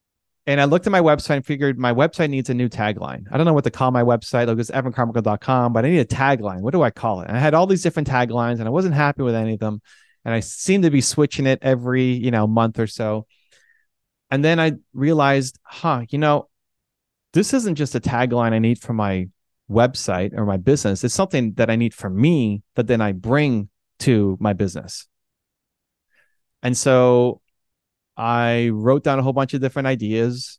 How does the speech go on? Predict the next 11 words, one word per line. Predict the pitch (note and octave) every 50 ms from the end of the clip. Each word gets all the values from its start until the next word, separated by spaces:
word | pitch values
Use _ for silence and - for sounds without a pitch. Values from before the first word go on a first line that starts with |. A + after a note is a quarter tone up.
| - _ -
and | A#2 A2+ A2+
Believe | G#2+ A#2 A#2 C#3 D3+ D3
was | C#3 B2+ A2+
on | A#2+ A#2 A#2
that | A#2 G#2+ D#2+ D2
list, | F2 G2+ G2+ A#2+ - - - - - _ _ _ -
but | B2+ A#2+ B2
it | A2+
felt | - - C#3+ C3+ C#3 B2+ - -
too | - - C3+ C3 B2+ C3 B2+ B2+ B2 - _ _ _ _ _ _ _ _ _
simple. | - - C#3 B2+ - E2 B1+ F#2+ - _